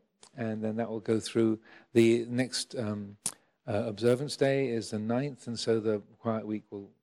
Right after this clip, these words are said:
uh, will run up until the tenth, the day after that. And so, um, please be aware of that, so we don't have the morning and evening, uh, pujas except on the, uh, uh, the observance day during that time.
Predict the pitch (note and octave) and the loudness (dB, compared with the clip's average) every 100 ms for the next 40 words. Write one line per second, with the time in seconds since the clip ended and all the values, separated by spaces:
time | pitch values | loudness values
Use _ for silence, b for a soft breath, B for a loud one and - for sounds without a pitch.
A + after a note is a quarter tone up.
0 | - G#2+ G2+ G2 _ G#2+ G#2+ G#2+ - G2+ | -16 -14 -14 -18 _ -6 -6 -6 -10 -8
1 | G#2 G2+ - B2 D3+ - A2 G#2+ G#2+ G#2+ | -8 -8 -6 -6 -8 -10 -6 -2 -2 -2
2 | G#2+ - A#2 G3 - _ _ _ - - | -6 -10 -8 -8 -10 _ _ _ -16 -8
3 | G#2+ G2+ - G#2 G#2 - B B B B | -8 -8 -8 -8 -8 -14 B B B B
4 | B - G#2 G2+ G2 _ - A#2 G2+ - | B -2 0 -2 -6 _ 0 0 0 -10
5 | B2+ C3 A2+ A2+ A2 A2+ A#2+ B2 - A2+ | -20 -2 2 4 2 0 0 -2 -2 0
6 | A2+ A2+ G#2+ G#2+ A2 A2 A2 A2 A2+ A2+ | 0 0 -2 -4 -2 0 0 -2 -4 -2
7 | A2+ A2 G#2+ G#2 G#2 - C#3 C3+ C3 A#2+ | -2 -4 -6 -4 -6 -4 -4 -2 -4 -6
8 | - G#2 F#2 G#2+ G#2 G#2 G2+ A2 B2 - | -8 -8 -6 -10 -8 -8 -8 -12 -16 -18
9 | G#2+ G#2 A#2 G#2 G2 A2 G2+ G2+ - - | -16 -14 -8 -6 0 0 0 -6 -12 -14
10 | - G#2+ G#2 G2 G#2 G2+ G2+ - G#2+ G#2+ | -10 -4 -4 -2 -4 -4 -8 -10 -10 -10